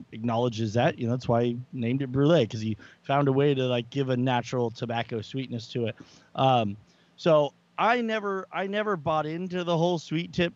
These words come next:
notion. You guys were all so positive. I didn't w-, really wanna, like, uh, go against you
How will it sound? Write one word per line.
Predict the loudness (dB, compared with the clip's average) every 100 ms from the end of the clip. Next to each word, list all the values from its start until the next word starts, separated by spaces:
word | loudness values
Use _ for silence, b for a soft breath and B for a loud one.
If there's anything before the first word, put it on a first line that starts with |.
| -2
notion. | 0 0 -2 -4
You | -2 0
guys | 2 0 -2
were | -4
all | 0 0
so | -2 2 4 4
positive. | 4 4 4 2 -4 -2
I | -2
didn't | -2 -8 _ _ -20
w-, | -20 -16
really | -14 -10
wanna, | -8 -6
like, | -8 -10 -16 b b b
uh, | -6 -6
go | 0 2 2
against | 0 -4 -4 -6
you | -8 -8